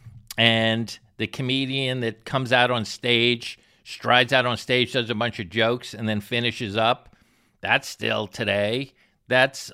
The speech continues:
of all. What didn't was kind of the outlandish costumes. Like, there was a comedian named Ed Wynn, who's, and he had a hat, and he had a thing, and he had a piano on a,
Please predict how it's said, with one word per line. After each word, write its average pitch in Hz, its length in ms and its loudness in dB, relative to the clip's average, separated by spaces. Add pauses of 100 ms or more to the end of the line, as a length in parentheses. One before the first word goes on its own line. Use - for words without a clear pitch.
of 104 340 2
all. 101 160 0
What 127 240 4
didn't 170 580 4 (360)
was 120 640 2
kind 151 380 -2
of 139 100 -2
the 127 160 6
outlandish 123 640 4
costumes. 101 720 -2
Like, 107 320 -2 (240)
there 131 80 -4
was 127 100 -2
a 127 60 -2
comedian 147 480 0
named 127 320 0
Ed 120 280 6
Wynn, 104 680 2 (720)
who's, 135 340 -8 (100)
and 117 240 4
he 127 200 0
had 107 240 2
a 95 60 -2
hat, 135 600 6
and 101 140 -6
he 98 60 -4
had 98 140 -6
a 101 80 -10
thing, 139 500 2
and 104 80 -2
he 104 80 -2
had 101 80 -4
a 104 60 -4
piano 135 680 0
on 104 240 0
a, 95 200 -8